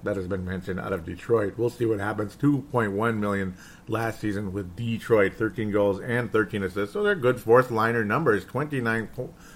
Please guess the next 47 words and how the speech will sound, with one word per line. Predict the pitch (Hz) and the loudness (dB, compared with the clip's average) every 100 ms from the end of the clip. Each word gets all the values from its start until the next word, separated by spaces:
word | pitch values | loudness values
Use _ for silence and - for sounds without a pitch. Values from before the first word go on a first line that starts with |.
| - | -2
years | 123 117 | 2 4
old. | 110 104 104 95 - - - - - - - - - | 4 6 4 0 -10 -20 -20 -20 -20 -14 -14 -12 -10
These | 277 190 | -4 2
are | 190 | 8
all | 170 165 | 10 10
these | 156 | 6
names | 127 131 135 123 | 4 2 2 4
brought | 127 117 117 | 6 8 6
up. | 113 - | 4 0
Uh, | 135 135 131 135 | -4 -4 -2 0
we'll | 135 | 0
see. | 139 117 104 | 0 0 2
Chris | - 160 | 6 6
Stewart's | - 156 175 170 | 10 12 12 10
available | 147 135 139 135 | 6 6 6 4
too. | 135 208 147 180 - - - - | 6 8 8 6 -4 -20 -18 -16
<laughs> | - - - - | -16 -18 -8 6
Maybe. | 220 359 381 - | 12 12 12 12
I | 208 | 4
mean, | 285 233 | 4 8
you | |
know | 247 233 | 10 10
what? | 214 320 - | 10 6 2
Third, | - 214 254 | 8 10 10
fourth | 254 233 180 | 12 12 12
liner | 185 233 | 8 8
for | 277 190 | 6 8
a | 127 | 8
reasonable | 151 202 208 170 | 8 8 8 8
salary. | - 143 262 220 | 6 6 8 8
Why | 147 185 | 8 8
not? | 202 262 113 | 8 4 2
You, | 123 127 - - | -4 -6 -8 2
you | 135 | 8
don't | 180 | 8
have | 180 | 10
to | |
give | 165 196 | 8 8
up | 156 | 8
a | 123 | 6
second | - 196 185 | 6 6 10
round | 170 151 | 10 10
pick | 202 - - | 10 8 8
for | 185 | 10
him | 147 131 | 10 8
this | 120 | 2
time. | - 127 139 180 | 6 8 8 4